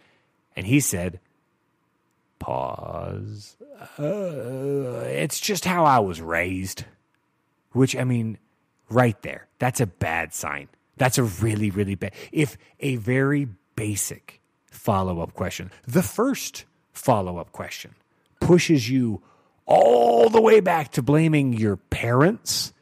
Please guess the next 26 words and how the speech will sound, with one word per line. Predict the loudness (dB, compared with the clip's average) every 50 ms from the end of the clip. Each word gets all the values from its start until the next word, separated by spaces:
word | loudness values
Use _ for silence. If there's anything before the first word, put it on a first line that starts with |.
| _ _ _
for | 2 4 4 4
the | 6 4
answer | 2 0 -2 -2 -2
that | -4 -4 -4
you | -2 0 0 2
just | 2 2 0 0 0
gave, | 0 2 2 2 0 -2 -6 _ _ _ _ _ _ _ _ _ _ _ _ 0
we | 4 4 6 6 6
are | 4 4 0
in | 0 -2 -4
for | -8 -8 -8 -8
a | -6 -6 -8 -8
long | -6 -8 -8 -8 -6 -6 -6 -6 -6 -6 -8 -8
journey | -4 -4 -4 -4 -4 -8 -10 -14
to | -12 -10
get | -6 -6 -6 -6
this | -8 -10 -10 -8
guy | -8 -8 -8
to | -8 -10 -12 -12
answer | -12 -12 -12 -12 -12 -12 -12 -14 -16 _ _ _ _
the | 0 0 2
most | 2 2 0 -2 -2 -8 -18 _ -8
basics | -4 -4 -4 -2 -4 -6 -8 -10 -10 -12
of | -12 -12 _
que-, | -10 -10 -8 -6
like, | -6 -8 -8